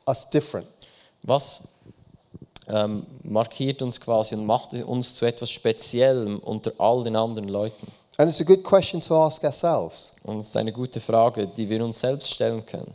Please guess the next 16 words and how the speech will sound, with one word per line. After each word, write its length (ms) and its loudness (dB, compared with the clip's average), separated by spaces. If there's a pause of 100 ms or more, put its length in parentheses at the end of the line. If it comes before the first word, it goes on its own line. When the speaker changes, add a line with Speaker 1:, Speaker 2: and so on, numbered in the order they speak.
Speaker 1:
What 260 4
makes 320 2
us 160 -4
different 440 0
from 240 -4
any 340 2
other 260 0
religion 580 0 (260)
or 280 -2
a 60 -10
cult? 520 -2 (640)
Speaker 2:
Was 220 -2
macht 260 -4
uns, 460 -6 (360)
ähm, 240 -2
speziell? 800 -4